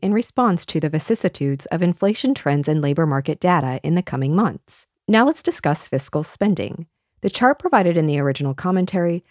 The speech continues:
summarizes the dollar spending amounts expressed in twenty twenty dollars and percentages of U S G D P of the already passed as well as the proposed federal government fiscal stimulus bills.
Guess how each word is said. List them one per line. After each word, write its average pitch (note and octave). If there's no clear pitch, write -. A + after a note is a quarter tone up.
summarizes C#3
the F3
dollar G3
spending E3+
amounts C#3+
expressed -
in D3
twenty F3+
twenty F3
dollars C3+
and A#3+
percentages D#3+
of C#3+
U C3+
S C#3
G C3+
D C#3
P C#3
of F3+
the F3+
already A3
passed C3
as E3
well G3+
as C#3
the D3
proposed D3
federal C4
government E3+
fiscal E3
stimulus C3
bills. -